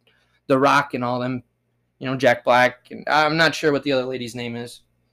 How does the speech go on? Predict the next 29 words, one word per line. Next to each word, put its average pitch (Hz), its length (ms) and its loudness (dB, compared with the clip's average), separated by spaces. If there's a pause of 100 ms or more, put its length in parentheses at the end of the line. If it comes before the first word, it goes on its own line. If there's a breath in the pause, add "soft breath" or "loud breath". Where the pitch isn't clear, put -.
(640)
One 180 100 4
of 214 60 6
the 180 60 4
Jonas 170 300 6
Brothers 135 340 2
is 127 120 -8
in 139 100 -6
it 131 140 -12
too. 147 280 -2
But 175 320 0
if 190 140 -4
you 240 140 4
ever 247 100 4
seen 262 280 2
that 208 200 4
movie, 240 460 2 (720 soft breath)
at 160 160 2
one 214 180 4
point 208 260 0
they 190 80 2
pull 190 280 2
up 190 160 0
that 165 340 -2
fucking 160 320 -6
screen 190 460 -2
that 127 140 -8
has 151 260 -2
all 147 100 0
your 123 240 -6